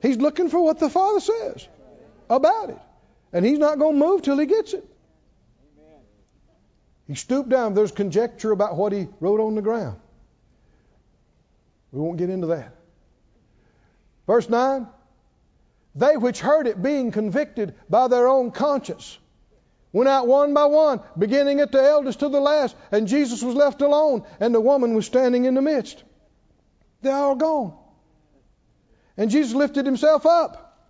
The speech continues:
He was still down there. The whole time they're leaving, he didn't even, he didn't stand back up. Look at him. Mess with him. He's still down there with his fingers. And, uh,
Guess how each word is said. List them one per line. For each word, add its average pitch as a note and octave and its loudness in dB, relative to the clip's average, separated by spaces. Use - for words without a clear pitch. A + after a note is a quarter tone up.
He G#3 2
was D#4+ 2
still C4 2
down D4+ 2
there. E4 0
The G3 4
whole D#4+ 4
time E4+ 0
they're F#4 2
leaving, F4+ 0
he E3+ -2
didn't D#4 0
even, B3 0
he A3+ -4
didn't D#4+ -2
stand B3 -2
back C4+ -2
up. E4+ -4
Look C4+ -6
at E4 -6
him. D#3+ -10
Mess E4+ -4
with E4 -6
him. F#2+ -12
He's D#4 0
still C#4 -2
down B3+ 2
there C#4+ 0
with G#3+ -2
his A#3 -4
fingers. D4 -2
And, C4 2
uh, C4 2